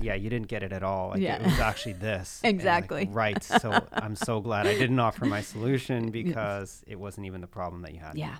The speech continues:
Speaker 1: Yeah.
Speaker 2: Yeah. And it's, uh, it's really interesting. I've seen, uh, we use this actually in, um,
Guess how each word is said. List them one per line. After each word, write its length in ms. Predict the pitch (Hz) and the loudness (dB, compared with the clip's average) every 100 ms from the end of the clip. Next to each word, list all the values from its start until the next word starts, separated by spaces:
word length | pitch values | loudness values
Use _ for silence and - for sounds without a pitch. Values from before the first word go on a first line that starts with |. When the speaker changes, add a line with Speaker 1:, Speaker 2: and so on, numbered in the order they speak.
| - | -14
Speaker 1:
Yeah. 60 | - - | -14 -6
Speaker 2:
Yeah. 300 | - 190 170 - | 2 2 2 4
And 160 | 196 | 4
it's, 240 | 190 - - - | 4 2 -6 -10
uh, 220 | 175 220 214 | 0 2 4
it's 260 | 214 175 - | 4 4 2
really 340 | 185 214 233 | 6 6 6
interesting. 420 | 180 170 180 170 165 | 4 0 -2 0 2
I've 140 | 170 | 2
seen, 320 | 190 170 156 | 2 2 2
uh, 60 | 165 | 0
we 240 | 165 175 | 2 4
use 400 | 170 165 202 214 | 4 6 8 8
this 200 | 170 175 - | 6 0 2
actually 420 | 175 - 165 165 | 0 2 2 4
in, 200 | 160 165 | 4 4
um, 440 | 151 156 156 160 | 2 0 -2 -4